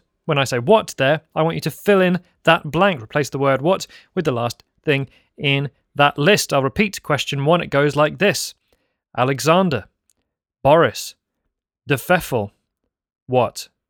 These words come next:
Yes, De Pfeffel. You heard me correctly. What comes last in that sequence? Question two's list goes like this. Aruba,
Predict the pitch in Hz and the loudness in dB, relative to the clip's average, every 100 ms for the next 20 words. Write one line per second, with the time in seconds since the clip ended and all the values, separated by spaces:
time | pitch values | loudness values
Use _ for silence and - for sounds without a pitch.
0 | _ _ _ _ _ _ _ _ - 127 | _ _ _ _ _ _ _ _ -10 -4
1 | 127 - - _ _ _ - 117 147 - | -4 -6 -16 _ _ _ -10 -4 -2 0
2 | 151 - 113 92 _ _ _ _ _ - | -2 -2 -8 -10 _ _ _ _ _ -8
3 | 131 - - 131 123 120 120 _ _ - | -6 -6 -8 -6 -4 -4 -10 _ _ -6
4 | 117 113 - _ _ 143 175 - 143 127 | -4 -4 -8 _ _ 2 2 0 -4 0
5 | 151 - 143 135 120 117 123 - - 156 | -2 -2 -6 -4 -2 -2 -2 -6 -4 0
6 | 147 160 - - - 226 202 147 - - | 0 0 -4 -8 -4 0 0 -2 -6 -16
7 | _ _ _ _ _ _ _ _ - 190 | _ _ _ _ _ _ _ _ -6 -4
8 | 165 147 190 208 160 143 139 - - - | -4 -4 0 0 0 0 0 0 -8 -10
9 | 147 139 139 127 139 127 156 - - _ | 2 4 4 2 -2 2 0 0 -10 _
10 | _ _ - 120 107 117 135 123 92 | _ _ -8 -6 -2 -2 0 -2 -4